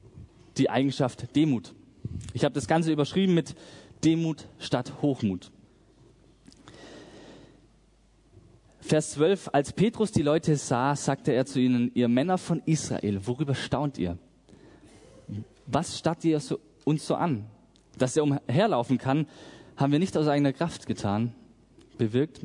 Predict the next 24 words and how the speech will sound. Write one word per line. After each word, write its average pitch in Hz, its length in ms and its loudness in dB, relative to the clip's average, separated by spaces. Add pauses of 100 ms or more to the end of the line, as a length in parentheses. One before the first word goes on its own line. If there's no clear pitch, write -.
(120)
auch 165 200 0
nicht, 180 360 -2
weil 131 240 0
wir 156 160 0
ein 127 140 2
Leben 139 260 0
führen, 135 260 -2
das 113 200 -2
Gott 113 220 -4
gefällt." 95 460 -4 (2000)
Okay. 120 460 -2 (1500)
Spannend. 156 500 -4 (1400)
Ist - 140 0
das 170 100 2
den, 156 260 0
der 143 120 2
Petrus, 175 360 0
den 147 140 2
ihr 123 80 2
kennt, 131 340 -4 (140)
so - 200 -2
aus 120 160 -2
den 120 320 -2 (1040)
Evangelien? 127 720 0